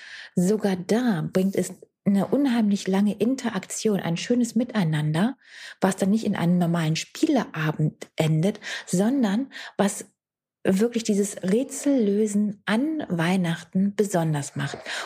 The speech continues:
und was eben nicht dieses Geschenke aufreißen ist und dann ist es so schnell verpufft und so schnell vorbei, sondern was die Familie nah zusammenbringt.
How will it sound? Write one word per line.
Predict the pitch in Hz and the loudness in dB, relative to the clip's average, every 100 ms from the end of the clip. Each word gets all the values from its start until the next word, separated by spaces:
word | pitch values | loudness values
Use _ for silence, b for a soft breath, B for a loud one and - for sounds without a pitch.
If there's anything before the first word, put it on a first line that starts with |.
| - | 0
und | 185 | 2
was | 185 | 2
eben | - 190 185 | 2 2 4
nicht | 220 226 | 2 0
dieses | 196 190 - | -2 0 -2
Geschenke | 175 - 233 320 - 185 | -2 0 0 0 -2 -2
aufreißen | 160 156 - 160 151 156 180 | -2 -2 -4 -2 0 0 -2
ist | - 214 - | 0 0 0
und | 185 | 2
dann | |
ist | 175 208 | 2 2
es | 202 - | 0 0
so | 294 | 0
schnell | 285 269 254 | 0 0 0
verpufft | 254 226 - 240 - - | 0 -4 -2 -2 -2 -2
und | 185 | 0
so | 185 262 | 0 -2
schnell | 277 269 | -2 -4
vorbei, | 262 240 214 185 - B B B | 0 -2 0 -2 -4 B B B
sondern | - 196 190 185 | 0 2 2 2
was | 226 | 0
die | - 247 | 0 -2
Familie | 226 214 202 226 294 302 214 151 151 | 2 2 4 2 2 2 0 0 -2
nah | 151 165 160 - | 2 0 0 -2
zusammenbringt. | - 160 147 143 147 - - 165 - | -4 -2 -2 -2 -4 -2 -2 -2 -8